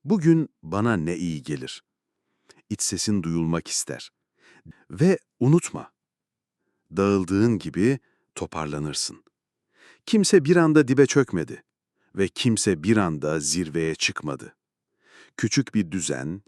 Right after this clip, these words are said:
küçük bir farkındalık, küçük bir adım. Hepsi birlikte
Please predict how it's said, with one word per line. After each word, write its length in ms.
küçük 360
bir 100
farkındalık, 840
küçük 380
bir 200
adım. 280
Hepsi 440
birlikte 560